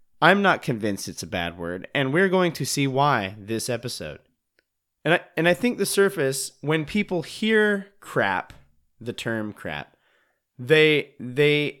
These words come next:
have heard or think of none other than Thomas Crapper, or as his, yeah. But in the,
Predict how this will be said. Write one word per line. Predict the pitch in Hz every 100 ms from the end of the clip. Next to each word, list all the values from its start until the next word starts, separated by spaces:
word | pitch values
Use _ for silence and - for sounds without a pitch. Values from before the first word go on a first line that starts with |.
| _
have | - 175 170
heard | 143 - 202 202 202 180 -
or | 156 143
think | - - 196 196 - - _ _ _ _ _ -
of | 160 160 139 - -
none | 151 220 247
other | 208 175
than | 135 143 127
Thomas | - 214 233 214 -
Crapper, | - 143 117 - 50 -
or | - 151 143 139 _ _ _ _ -
as | 147 147
his, | 165 143 - -
yeah. | 117 - _ _ - - _ _ -
But | 185 226
in |
the, | 247